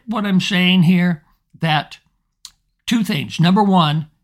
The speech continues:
is that to truly walk in authority, we have to realize we must make choices. If we're going to make choices,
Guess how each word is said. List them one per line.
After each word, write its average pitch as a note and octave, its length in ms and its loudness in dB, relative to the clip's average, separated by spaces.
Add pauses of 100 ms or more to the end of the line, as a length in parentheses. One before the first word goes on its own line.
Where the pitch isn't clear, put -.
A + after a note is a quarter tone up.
(260)
is C#3 140 -6
that D#3+ 180 -2
to C#3 100 -4
truly A#3+ 540 -4
walk F3+ 400 0
in D#3+ 160 -2
authority, C#3+ 600 -4
we B2+ 160 -6
have D#3 340 -2
to A3 100 -6
realize C#3 880 -2
we C#3 220 -4
must D#3+ 680 -2
make D#3+ 560 -4 (140)
choices. C#3 800 -8 (580)
If A#2+ 160 -10
we're C3 120 -6
going E3 280 0
to C4+ 60 -2
make A#3+ 240 -2
choices, F#3 760 -2